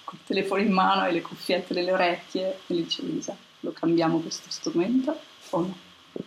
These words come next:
Lo cambiamo questa macchina o vogliamo stare qui tutta la sera?" Cioè, quindi ogni tanto passo in palestra e dico: "Elisa, dov'è? Dov'è il suo attrezzo preferito?"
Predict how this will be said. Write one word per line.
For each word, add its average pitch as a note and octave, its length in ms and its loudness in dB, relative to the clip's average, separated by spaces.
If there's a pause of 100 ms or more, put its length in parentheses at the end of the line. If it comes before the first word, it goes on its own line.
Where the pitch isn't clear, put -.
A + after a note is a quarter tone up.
Lo - 260 -8
cambiamo F3 400 2
questa F#3 260 -2
macchina B3 580 4
o F3 60 2
vogliamo D#3+ 360 4
stare F3+ 280 -4
qui D#3+ 140 2
tutta E3 220 -8
la - 100 -6
sera?" G3+ 300 -8 (1400)
Cioè, - 380 0
quindi D#3+ 360 4
ogni F3 300 0
tanto E3+ 300 0
passo D#3+ 280 -4
in E3 100 2
palestra E3 680 0
e - 260 -6
dico: - 240 -14 (1080)
"Elisa, F3+ 340 -2
dov'è? F#3 220 -6 (280)
Dov'è G3 220 -6
il F#3 120 -6
suo E3 220 -2
attrezzo - 500 -4
preferito?" E3+ 760 0